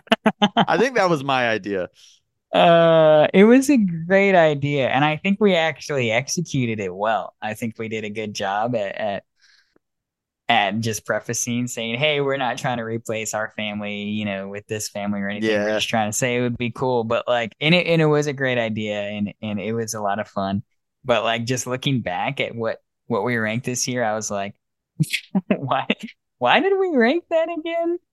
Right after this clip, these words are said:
Speaker 2: Um,
Speaker 1: Ye-
Speaker 2: and so, yeah, I think, I think that one's just deserving of, like, <laughs> why did we do that? But I'm
Speaker 1: Yeah.
Speaker 2: not saying it was bad. I'm just saying, like, that was just a unique idea that, um, <laughs> that I just like, "Huh,
Speaker 1: I think
Speaker 2: interesting one for sure."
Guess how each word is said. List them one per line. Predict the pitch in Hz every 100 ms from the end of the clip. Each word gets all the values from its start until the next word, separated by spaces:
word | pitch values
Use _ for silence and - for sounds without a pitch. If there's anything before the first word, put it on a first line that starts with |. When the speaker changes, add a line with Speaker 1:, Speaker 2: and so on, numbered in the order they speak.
| _ _ _
Speaker 2:
Um, | 120 120 113 107 107
Speaker 1:
Ye- |
Speaker 2:
and | 120 113 110
so, | 123 113
yeah, | 113 110 104
I | 110 123
think, | 139 127 -
I | 123
think | 135 120
that | 117 113
one's | 120 117
just | 120 117 -
deserving | 113 110 110 113 113
of, | 107 104
like, | 107 107 107 - - _ _ -
<laughs> | - - - _ - - _ _ _ _
why | 117 120
did | 120 113
we | 113
do | 107 110 110
that? | 107 104 -
But | 135 139
I'm | 165
Speaker 1:
Yeah. |
Speaker 2:
not | 208 160
saying | 165 147
it | 143
was | 127 107
bad. | 117 131 127
I'm | 113
just | 117 -
saying, | 123 113
like, | 110
that | 110 135
was | 139
just | 135 131 135
a |
unique | 117 117 113 110 107
idea | 110 104 107 107 104 160 _
that, | 117 107 107
um, | 110 104 98 107 123 - - -
<laughs> | - -
that | 196 151 131
I |
just | 117 117 -
like, | 110 -
"Huh, | 180 147 - _ - - - _ _ _ _ _ 151 147
Speaker 1:
I | 135
think | 117
Speaker 2:
interesting | 110 127 123
one | 120 113
for | 117 113
sure." | - 117 113